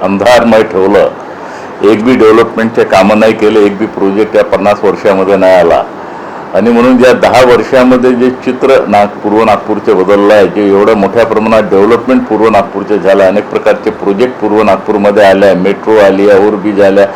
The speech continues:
अनेक प्रकारचे सिम्बॉसिक आली, नरसिंहजी आले, सांगत बसेल तर एक घंटा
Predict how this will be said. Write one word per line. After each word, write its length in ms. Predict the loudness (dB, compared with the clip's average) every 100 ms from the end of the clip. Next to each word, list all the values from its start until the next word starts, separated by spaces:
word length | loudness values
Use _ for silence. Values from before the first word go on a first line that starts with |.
| -10 -14 -4 0
अनेक 240 | 0 0
प्रकारचे 520 | -2 0 0 0 -2 -2 -6
सिम्बॉसिक 680 | -8 -4 0 0 0 0 0
आली, 240 | 0 0
नरसिंहजी 680 | -2 -4 -4 -4 -4 0 2
आले, 280 | 2 2 0 -2 -12 -4
सांगत 260 | -2 2 0 0
बसेल 280 | -2 -2 0
तर 40 |
एक 120 | 0
घंटा 320 | 0 0 0